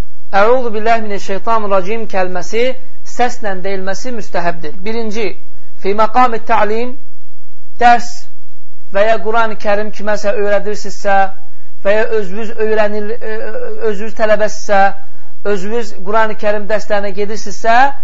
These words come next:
və Qurani Kərimi müəllimin qabağında oxuyursunuzsa, müstəhəbdir ki, "Əuzu billahi minəşşeytanirracim"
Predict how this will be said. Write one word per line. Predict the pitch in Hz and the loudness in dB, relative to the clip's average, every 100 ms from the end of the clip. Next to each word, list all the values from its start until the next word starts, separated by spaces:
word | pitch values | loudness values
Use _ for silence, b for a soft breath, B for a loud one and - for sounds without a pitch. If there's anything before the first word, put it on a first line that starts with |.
| b b b | b b b
və | 170 214 | 0 0
Qurani | 202 233 240 233 | 0 0 0 0
Kərimi | 220 208 220 226 | 0 0 0 -2
müəllimin | 214 208 214 226 | 0 0 0 0
qabağında | 220 208 202 196 220 | 0 0 0 0 0
oxuyursunuzsa, | 208 233 226 202 233 | 0 0 0 0 0
müstəhəbdir | 233 226 - 226 254 226 208 | 0 0 0 0 0 0 0
ki, | 226 | 0
"Əuzu | 220 220 269 247 220 | 0 0 0 0 -2
billahi | 208 202 220 214 | -2 0 0 0
minəşşeytanirracim" | 196 196 - 190 180 220 202 190 180 185 - 269 | 0 0 0 0 0 0 0 0 0 0 0 0